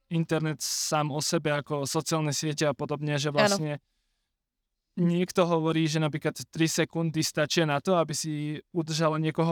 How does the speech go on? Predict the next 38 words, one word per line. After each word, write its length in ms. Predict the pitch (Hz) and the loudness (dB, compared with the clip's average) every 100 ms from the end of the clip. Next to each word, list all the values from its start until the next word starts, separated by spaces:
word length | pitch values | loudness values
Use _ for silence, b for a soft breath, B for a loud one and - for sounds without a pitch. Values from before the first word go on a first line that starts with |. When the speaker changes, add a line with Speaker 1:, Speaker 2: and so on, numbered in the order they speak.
| 160 | -2
Speaker 1:
pozornosť 720 | 151 156 175 214 240 - - _ _ | -2 0 2 2 0 -4 -8 _ _
a 80 | 214 | 2
Speaker 2:
Áno. 80 | 202 170 | 4 4
Speaker 1:
potom 200 | 175 170 165 170 - _ _ _ _ _ | 2 2 2 0 -4 _ _ _ _ _
on 100 | 170 165 | -2 2
vlastne 320 | 160 - 165 | 2 2 -2
zostane 560 | 160 151 - 170 151 - | -2 -4 0 2 2 -2
pri 160 | 151 | -6
tom 480 | - 156 151 147 139 - _ _ _ _ _ _ | -2 -2 0 -4 -10 -14 _ _ _ _ _ _
ťa 160 | 165 151 | 0 0
sledovať, 560 | 165 165 170 170 165 | 0 2 4 2 0
počúvať 560 | - 165 - 170 165 160 | -2 -2 0 2 2 0
a 80 | 156 | -2
podobne. 560 | 156 165 180 208 226 220 _ _ _ _ _ _ - | 0 -2 0 2 2 0 _ _ _ _ _ _ 0
Speaker 2:
Áno. 240 | 196 180 _ | 0 -2 _
Speaker 1:
Čo 160 | 175 | -2
vlastne 320 | 160 160 - 165 | 0 0 0 -2
ma 80 | |
veľmi 720 | 156 165 170 165 165 160 160 - | 0 0 0 0 0 -2 -4 -4
dostalo 400 | - 165 - 165 | 0 0 2 0
do 160 | 156 160 | 0 0
toho, 160 | 165 165 | 0 2
že 160 | 160 | 0
rozmýšľam 480 | 160 180 202 180 151 | 2 2 2 0 -2
nad 80 | 143 | -2
tým 400 | 151 151 147 135 _ _ _ _ _ | -2 -4 -6 -10 _ _ _ _ _
časom 400 | - 160 - 170 | 0 2 2 2
ako 160 | 151 - 160 | 2 0 0
takým 480 | 151 - 151 147 - | -2 -2 -4 -4 -6
a 240 | 147 143 135 | -4 -4 -2
presne, 320 | 156 156 165 | 0 2 2
že 160 | 160 156 | 0 0
tým 160 | 170 | -2
umeleckým 480 | 175 175 160 - 165 | 0 0 0 0 0
zážitkom, 480 | 151 151 156 - 160 | 2 2 0 -2 -2
lebo 160 | 151 | 0
samozrejme 480 | 135 160 160 160 | -2 -2 0 0
tá 80 | 156 | 0